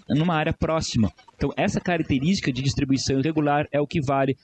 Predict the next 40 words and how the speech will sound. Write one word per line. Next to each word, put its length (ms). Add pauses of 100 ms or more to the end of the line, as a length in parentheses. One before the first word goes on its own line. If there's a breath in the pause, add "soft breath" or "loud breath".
(120)
para 200
essa 160
terça-feira, 560
não 160
pega 240
todos 260
os 60
municípios. 540
Porém, 440
aonde 500
essa 180
chuva 300
pega, 420 (260 soft breath)
tá? 200 (160)
Você 120
pode 180
ter 60
uma 120
trovoada 500
junto 320
pelo 200
tipo 240
de 120
nuvem 300 (140)
que 120
tem 120
essa 140
característica. 720 (220 loud breath)
Um 80
abraço 360
pra 140
todos 260
vocês, 400
com 100
as 80
informações 560
do 40
tempo, 480
Leandro 400
Puchalski. 560